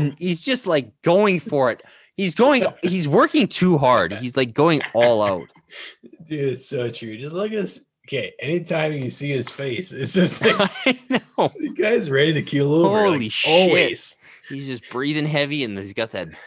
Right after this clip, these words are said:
Speaker 2: vein, vein bulging out of his head, and his, what's with his, what, okay, question about his helmet. Like, have you ever noticed that Gio's ears are, like, his helmet never fits his head? There's, like, always a huge gap between his ears and his helmet, and it's always
Speaker 1: Huh.
Speaker 2: been like that. Everyone else's helmet fits their ears.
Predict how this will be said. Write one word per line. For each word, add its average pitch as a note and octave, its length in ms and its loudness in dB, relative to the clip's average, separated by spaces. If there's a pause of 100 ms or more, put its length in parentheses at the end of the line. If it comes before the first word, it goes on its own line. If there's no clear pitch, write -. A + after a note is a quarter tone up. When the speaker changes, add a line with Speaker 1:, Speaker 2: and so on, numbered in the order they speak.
(120)
Speaker 2:
vein, A2+ 300 0
vein A#2 400 -2
bulging A#2 340 -2
out A#2 80 -4
of A#2 80 -4
his A2 100 -10
head, B2 280 0
and G2+ 100 -6
his, E2+ 240 -8 (520)
what's - 180 -4
with F#4+ 100 4
his, G#3 180 2
what, F3+ 220 2 (160)
okay, D3+ 300 0
question G3+ 400 0
about C#3+ 160 2
his B2+ 100 -4
helmet. B2 360 -2
Like, G#2+ 160 -6
have C#3+ 120 -6
you F3 80 4
ever B3 100 0
noticed C#3 240 0
that G2+ 100 -6
Gio's A2+ 440 0
ears G#2 400 -4
are, - 140 -10
like, G2 240 -6
his G#2+ 180 -8
helmet A2+ 400 -6
never G#2+ 240 -2
fits - 240 -10
his G2 160 -12
head? F#2+ 340 -6 (300)
There's, A#2 100 -6
like, C3 140 -6
always F3+ 380 4
a - 20 2
huge C#3+ 400 -6
gap B2 320 0
between A2+ 300 -8
his G2+ 240 -6
ears A2 340 -2
and G2 100 -6
his G2 180 -12
helmet, F#2+ 380 -8 (380)
and G#2 80 -8
it's G#2 120 -10
always C3+ 360 4
Speaker 1:
Huh. A2+ 60 0
Speaker 2:
been A2+ 160 -2
like F#2+ 180 -4
that. D#2 200 -8
Everyone D#4 260 4
else's C4+ 340 2
helmet F3+ 340 0
fits - 360 -4
their D#3 140 0
ears. C3 340 -4